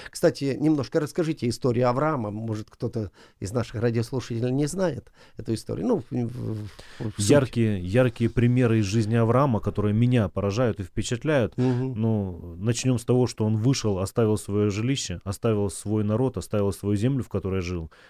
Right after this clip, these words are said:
Speaker 2: Но представьте сейчас, оставить насиженное место, в котором все устроено. У тебя там есть дом. Вот. И пойти непонятно куда.
Speaker 1: Ну, ее
Speaker 2: Потому
Speaker 1: Бог
Speaker 2: что,
Speaker 1: позвал.
Speaker 2: ну, Бог, а, попробуйте это объяснить своему окружению,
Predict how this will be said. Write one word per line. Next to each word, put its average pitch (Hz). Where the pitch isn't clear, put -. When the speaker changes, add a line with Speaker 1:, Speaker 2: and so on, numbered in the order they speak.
Speaker 2:
Но 110
представьте 117
сейчас, 95
оставить 107
насиженное 110
место, 131
в -
котором 135
все 127
устроено. 92
У 90
тебя -
там 104
есть 104
дом. 90
Вот. 95
И 117
пойти 127
непонятно 120
куда. 87
Speaker 1:
Ну, 113
ее 123
Speaker 2:
Потому 127
Speaker 1:
Бог 180
Speaker 2:
что, 131
Speaker 1:
позвал. 107
Speaker 2:
ну, 101
Бог, 110
а, 101
попробуйте 123
это 104
объяснить 104
своему 104
окружению, 90